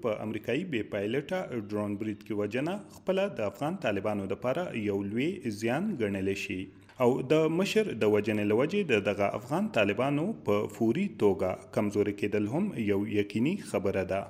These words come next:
خو د دفاعي چارو څېړنکار بریګیډیر ریټایرډ سید نذیر په وینا، د طالبانو د دغه مهم مشر د وژنې وروستو ځینې نورې پوښتنې هم راوچتېږي، چې هغه د سولې خبرې اترې، د نوي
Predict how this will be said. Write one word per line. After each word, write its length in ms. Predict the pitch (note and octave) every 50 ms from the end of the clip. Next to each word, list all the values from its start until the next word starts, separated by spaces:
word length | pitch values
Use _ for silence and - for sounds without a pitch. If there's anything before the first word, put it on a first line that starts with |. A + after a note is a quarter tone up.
| - - - - - -
خو 100 | - D3+ D3 D#3 - D#3 B2+ C#3+
د 180 | D3 D3+ D3+ D3 D3 D3
دفاعي 280 | C#3+ C#3+ E3 E3+ F#3+ A3+ A3+ - -
چارو 260 | A2 G2 G2 G2+ G2 G2 - - -
څېړنکار 520 | - A#2+ A2 A2+ A#2 A2+ - D3 E3 D3+ D3+ - - B2
بریګیډیر 400 | A#2+ B2 B2 C3+ D3+ F3 G#3 G#3 F#3 C3 A2 A2
ریټایرډ 500 | G#2+ G#2 B2+ C#3 E3 G#3 G#3+ - - -
سید 240 | G#2 G2+ F#2+ G2+ G#2
نذیر 240 | G2 G#2 G#2+ F#2+ - -
په 100 | G#2 F#2+ G2
وینا، 240 | G2 G2 F#2+ G2 G2 - - - B2 C3
د 160 | D3 D#3 D#3+ D#3 D#3+ E3
طالبانو 400 | D#3 E3 E3+ G3 G#3 G#3 A3+ A3 E3 C3
د 140 | A#2+ A2 G#2 A2+
دغه 160 | A2 G2+ G#2+ A2 A2+
مهم 260 | B2 F3 G#3+ F#3+ C3 A2 G#2+
مشر 340 | G#2 - - G2+ F#2+ G#2 G2+ A2+ G#2+ A#2
د 160 | A2+ A#2 A#2+ B2 B2+ B2
وژنې 360 | B2 A#2+ B2 C#3 C#3 C3 A#2+ A2+
وروستو 340 | A#2+ C3+ E3+ - - F#3 G#3 G3+ G2+ A#2+ A2+ G#2
ځینې 220 | G#2+ A2 G#2+ G#2+ G#2+ G#2+ A#2+
نورې 200 | D3 F3+ G#3+ G#3 - -
پوښتنې 360 | A2 G#2 - - G#2+ G#2 G#2 G2 A2
هم 120 | E3 G3+ A3 F#3 D3 A#2+ G#2
راوچتېږي، 760 | G2+ F#2+ F#2+ - - G#2 G2 - A#2 G#2 F#2+ F#2+ G#2 F#2+ F#2+ - - - - - -
چې 100 | - C3 B2+ B2+ C3 -
هغه 280 | C#3+ C3+ B2 C#3+ E3+ G3 G#3 G3+ - C#3 A2+ A2+
د 100 | G#2+ G#2+ G#2+ -
سولې 260 | - A2 G#2+ G2+ G2+ G2 - -
خبرې 280 | G#2 G2+ A2 G#2+ G#2 G#2+ A2 G#2
اترې، 320 | - - C#3+ E3 G3+ A3+ G3 - - - - - C3 C3
د 320 | C#3 D3 D3+ D#3+ E3+ E3+
نوي 260 | F#3 F#3+ F3+ G3+ A3+